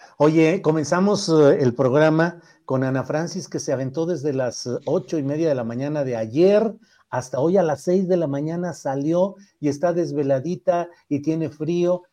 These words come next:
y tiene todo. Eh, Poncho Gutiérrez, ¿tú cómo te sientes? ¿Cada vez más despierto o cada vez más adormilado?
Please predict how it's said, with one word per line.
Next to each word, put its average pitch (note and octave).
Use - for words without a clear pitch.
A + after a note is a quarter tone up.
y C#3+
tiene D#3+
todo. E3
Eh, D3+
Poncho G3+
Gutiérrez, G3
¿tú A#3
cómo A3
te E3
sientes? A#2
¿Cada G3+
vez F#3
más F#3
despierto G3
o B2
cada D3+
vez C#3+
más C#3+
adormilado? A2